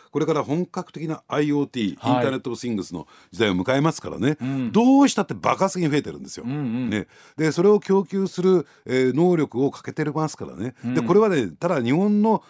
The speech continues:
Speaker 1: えー、戦略も、
Speaker 2: うん。
Speaker 1: えー、これミスったところがあるんです。かつては半導体王国だったんだけども、
Speaker 2: うん。そうですよね。
Speaker 1: 結果的に外国にそれを取られてしまった。
Speaker 2: うん。
Speaker 1: だから、えー、国内で生産できないからどうしても外国から買ってこなきゃならない。
Speaker 2: うん。
Speaker 1: だからワクチンみたいなね、
Speaker 2: うん。
Speaker 1: 状況に陥ってると考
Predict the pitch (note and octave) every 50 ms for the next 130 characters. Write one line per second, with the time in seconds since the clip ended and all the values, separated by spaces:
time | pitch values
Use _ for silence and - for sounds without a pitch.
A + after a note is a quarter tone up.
0 | _ _ - B2 C3 B2+ A#2 - D3+ D#3 E3 D#3+ D#3+ D#3 - - C#3+ D3+ E3 F3+
1 | D#3+ - - B2+ B2 A#2+ A2+ A2+ A#2+ A#2 A#2 A2+ A2+ A2 G#2+ G2+ - A#2 A2 G2+
2 | A2+ C3 - - - G3 - D3 A#2+ F#2+ G2+ A#2 B2 A2 - - - - E3+ F3+
3 | D3+ D#3+ C#3+ G2+ - - G#2 G#2 G#2 A2 G#2 A2 G#2 G#2 A2+ C#3 C#3+ A#2+ G2 G#2
4 | F#2+ A2 - - C3 - E3 D#3 C3+ - F2+ G#2 C3+ C#3 B2 B2+ C3 A#2+ G2+ F2
5 | - - - C#3 - E3 D#3 D#3+ E3 D#3 A#2+ B2 A#2 A#2+ A2+ B2 B2+ A#2 G#2 A2+
6 | A2+ A2 - B2 D3+ D#3 C3 F2+ - - F2+ G#2 G#2+ - _ - A#2 A#2 A2 F#2
7 | - A#2+ C3 C3+ C3+ B2+ A#2 G#2+ E3+ E3+ D#3+ C#3+ A#2+ - _ _ - A2 A#2+ B2
8 | A2+ - C#3+ C#3+ G3 G#3+ G#3 G3+ F#3 E3 D3 E3 D3 - C#3+ D3 D3+ C#3+ - D3
9 | C#3+ C#3+ C3 C#3 C3 C#3 C3+ A#2 G2 F#2+ E2+ A2 D#3+ G3+ G#3+ - - F#3 C3 A2+
10 | A#2 A#2 A2 G#2+ - A2+ A2 G2 G#2 G#2 - G#2+ A2 G2+ F2+ E2+ E2 D#2+ C#2+ C2+
11 | - _ _ - A#2+ B2 F3 D#3+ C#3 F3 G#3 - - - B3 A#3+ F#3+ B2+ G2+ C#2+
12 | C2 D#2+ B2 C#3 - _ _ - B2 B2+ C3+ C3 C3+ A#2 A#2+ A#2 G#2+ G2+ F#2 G2+
13 | A#2+ - - A2 A2 B2+ C3+ - F2